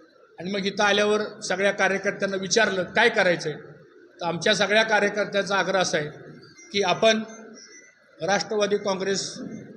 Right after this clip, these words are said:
शरदचंद्र पवार पक्ष यामध्ये आपण जावं,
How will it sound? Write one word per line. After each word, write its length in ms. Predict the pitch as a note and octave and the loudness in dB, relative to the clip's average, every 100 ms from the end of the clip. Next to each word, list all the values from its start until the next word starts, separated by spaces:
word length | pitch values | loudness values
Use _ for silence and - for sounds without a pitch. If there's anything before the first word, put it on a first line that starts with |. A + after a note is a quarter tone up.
| - | -8
शरदचंद्र 560 | - F#3+ G3 G3 F#3+ G3 | -2 -2 -2 -4 -4 -4
पवार 320 | F#3 F#3 F#3 | -2 0 0
पक्ष 360 | - G#3 - F3+ C3+ - _ _ - _ _ _ - - | -2 -4 -2 -4 -6 -14 _ _ -20 _ _ _ -20 -6
यामध्ये 460 | D3+ G3 G#3+ A3+ A3+ | 0 2 4 4 4
आपण 260 | G#3+ A3 | 4 0
जावं, 360 | G3 G3+ G#3 | 2 6 6